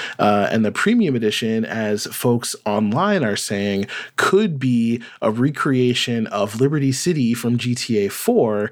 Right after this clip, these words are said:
in the G T A five engine, or a possible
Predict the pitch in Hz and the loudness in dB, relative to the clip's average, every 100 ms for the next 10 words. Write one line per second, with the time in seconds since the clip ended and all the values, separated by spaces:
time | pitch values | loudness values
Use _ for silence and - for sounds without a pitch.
0 | - - - 127 123 120 127 123 123 107 | -8 -8 0 2 2 2 0 0 2 2
1 | 107 - 117 113 113 110 104 107 107 69 | 0 -2 -2 2 0 -2 -4 -2 -2 -2
2 | 73 104 - 175 226 151 107 104 117 - | -2 -4 0 2 4 2 2 -2 -4 -10
3 | - 120 135 117 135 | -6 -2 0 0 0